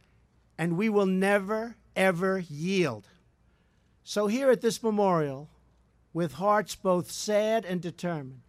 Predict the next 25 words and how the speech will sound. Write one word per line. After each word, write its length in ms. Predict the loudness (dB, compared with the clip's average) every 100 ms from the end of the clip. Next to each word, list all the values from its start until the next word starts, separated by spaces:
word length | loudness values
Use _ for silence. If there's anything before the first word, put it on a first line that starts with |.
| _ _ _ _ _ _
we 220 | -4 2 2
honor 500 | 4 2 0 -4 -2
every 340 | 0 0 -2 -4
hero 600 | 0 0 0 -4 -10 -18 _ _ _ _ _ _ _
who 140 | -6
keeps 440 | -6 -4 -6 -4 -4
us 160 | -4
safe 380 | -4 -2 -2 -2
and 160 | -6 -6
free, 500 | -6 -6 -6 -12 -10 -4
and 160 | -2
we 160 | 0 -2
pledge 440 | 0 2 2 0
to 120 | 0
work 240 | 2 2 2
together, 680 | -2 2 2 2 -4 -8 -16 _ _ _ _ _
to 100 | -6
fight 380 | -2 2 2 2
together, 580 | -4 -2 -2 -4 -8 -12 -18 _ _
and 220 | -4 -2 -2
to 180 | -4 2 4
overcome 680 | 4 4 2 2 2 0
together 680 | -4 0 2 2 -2 -10 -14 _ _ _ -2
every 460 | 0 0 -2 -6 -4
enemy 580 | -4 -2 -4 -8 -12